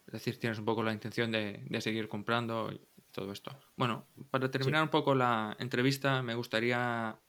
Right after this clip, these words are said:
Speaker 1: preguntarte sobre otras inversiones. Hemos hablado bastante de, del tema de,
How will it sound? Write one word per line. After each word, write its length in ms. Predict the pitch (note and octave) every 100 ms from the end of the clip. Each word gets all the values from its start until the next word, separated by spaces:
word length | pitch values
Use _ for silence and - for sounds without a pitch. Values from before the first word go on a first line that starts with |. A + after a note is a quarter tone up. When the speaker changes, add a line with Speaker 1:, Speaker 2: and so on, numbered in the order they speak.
| - -
Speaker 1:
preguntarte 560 | B2 A#2+ C3+ C#3+ B2+
sobre 260 | B2+ A2+ A#2+
otras 400 | A2+ A2+ G#2+ A2+
inversiones. 520 | G#2 G2+ C3+ A#2 A2+
Hemos 220 | G#2 G#2+
hablado 320 | A2 G#2+ G#2
bastante 340 | G2+ - G#2+ G#2
de, 180 | G#2 B2+ -
del 140 | - -
tema 220 | A2 G#2
de, 220 | G#2 G#2+